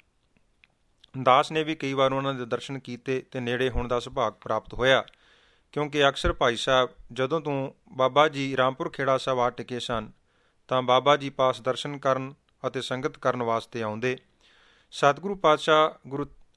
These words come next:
ਅਮਰਦਾਸ ਸਾਹਿਬ ਜੀ ਦਾ ਫਰਮਾਨ ਹੈ, "ਨਵ ਨਿਧੀ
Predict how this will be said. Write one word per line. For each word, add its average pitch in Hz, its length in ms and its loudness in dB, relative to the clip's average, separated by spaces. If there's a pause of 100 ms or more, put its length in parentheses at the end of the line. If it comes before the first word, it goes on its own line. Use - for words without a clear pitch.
ਅਮਰਦਾਸ 156 420 4
ਸਾਹਿਬ 143 240 2
ਜੀ 139 100 -8
ਦਾ 131 140 0
ਫਰਮਾਨ 123 520 0
ਹੈ, 113 260 -2 (460)
"ਨਵ 127 280 4
ਨਿਧੀ 131 540 -6